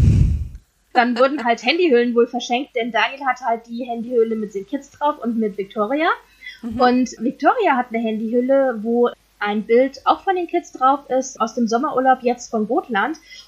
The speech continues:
Speaker 1: Und ich werde euch auf jeden Fall zu dem Bild verlinken. Das ist eines der entzückendsten Bilder, die ich seit langem gesehen habe,
Speaker 2: Ja.
Speaker 1: wo Estelle ihren kleinen Bruder auf dem Schoß hat und so an sich drückt und die beiden lachen ganz herzerfrischend in die Kamera.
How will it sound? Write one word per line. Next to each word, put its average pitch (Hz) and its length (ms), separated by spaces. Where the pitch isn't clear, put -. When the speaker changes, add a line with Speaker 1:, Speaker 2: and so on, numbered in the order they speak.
Speaker 1:
Und 247 360
ich 220 120
werde 302 180
euch 311 140
auf 240 100
jeden 302 220
Fall 262 180
zu 294 160
dem 247 220
Bild 311 180
verlinken. 302 480
Das 285 160
ist - 200
eines 311 300
der - 160
entzückendsten 415 1000
Bilder, 330 460
die 277 220
ich 277 120
seit 262 180
langem 254 460
gesehen 302 440
habe, 247 400
Speaker 2:
Ja. 240 300
Speaker 1:
wo 269 240
Estelle 262 440
ihren 277 200
kleinen 254 360
Bruder 302 240
auf 262 120
dem 226 80
Schoß - 440
hat 226 260
und 269 160
so 277 140
an 302 200
sich 381 200
drückt 294 240
und 277 80
die 262 80
beiden 254 280
lachen 277 300
ganz 254 300
herzerfrischend 277 600
in 254 100
die 240 100
Kamera. 247 440